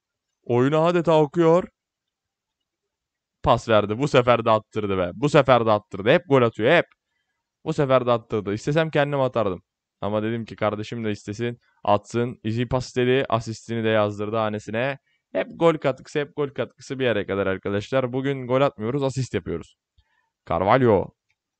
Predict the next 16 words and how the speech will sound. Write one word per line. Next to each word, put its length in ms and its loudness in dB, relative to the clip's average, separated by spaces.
On 120 0
üçüncü 320 -4
dakikada 480 -2
golüyle 380 0
buluştu. 500 -4
Biz 160 -4
de 60 0
pas 260 -2
bekliyoruz 380 -4
tabii, 180 -2
her 180 0
zaman 240 -2
olduğu 240 -2
gibi. 300 -2
Haklı 240 -8
Selim. 440 -2